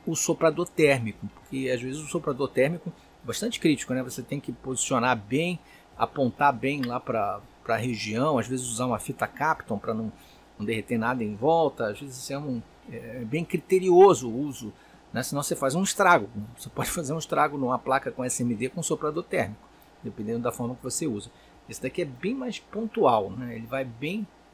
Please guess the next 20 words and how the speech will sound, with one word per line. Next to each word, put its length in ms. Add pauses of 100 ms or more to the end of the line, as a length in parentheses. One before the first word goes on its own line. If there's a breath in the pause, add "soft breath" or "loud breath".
no 200
ponto. 360
Claro, 320 (360 loud breath)
não 120
dá 100
pra 220 (260)
dessoldar 600 (480)
um, 500 (160)
um 140
C 200
I, 340 (260)
até 200
daria, 460
né, 100
pra 180
dessoldar, 920
né? 320
Você 300
jogar 300
fluxo 520